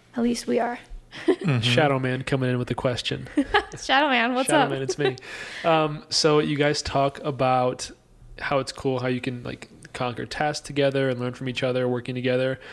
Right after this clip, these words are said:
Speaker 3: There's two sides to that, though. Obviously, people need their, their space, their alone time, whether they're married or in a relationship. How do you guys manage that? Is that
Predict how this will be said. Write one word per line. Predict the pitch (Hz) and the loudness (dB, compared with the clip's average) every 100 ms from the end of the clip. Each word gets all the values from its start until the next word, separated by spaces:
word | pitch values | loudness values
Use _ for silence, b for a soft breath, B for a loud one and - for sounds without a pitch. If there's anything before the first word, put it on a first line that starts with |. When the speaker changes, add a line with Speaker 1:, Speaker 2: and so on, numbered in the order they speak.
| B B - | B B -2
Speaker 3:
There's | 139 - | -2 0
two | - 165 | 0 0
sides | - 120 - | 0 -2 -2
to | |
that, | 120 117 | -2 -2
though. | 120 117 113 - B B B B - - - - _ | -4 -6 -6 -14 B B B B -20 -18 -18 -18 _
Obviously, | - 143 147 139 | 0 2 0 -2
people | 123 135 135 | -2 -2 -2
need | 127 127 | -2 -2
their, | 123 120 123 | 2 2 0
their | 120 127 | -2 -4
space, | - - 127 120 | -4 -2 0 0
their | - 123 | 0 0
alone | 120 120 | 0 -2
time, | 117 120 | -4 -6
whether | 117 120 | -4 -2
they're | 113 | -2
married | 113 123 123 120 120 117 | -2 -2 0 0 -2 -4
or | 120 117 | -4 -4
in | |
a | 113 | -2
relationship. | 113 117 - 117 - 123 120 - | 0 0 -2 -4 0 0 -2 -8
How | - 131 | -6 -2
do | |
you | 147 | 0
guys | 139 127 127 117 - | 0 0 0 -4 -6
manage | 131 120 117 107 | -2 -2 -4 -6
that? | 113 120 110 | -4 -4 -4
Is | 113 | -4
that | 117 117 | -2 -2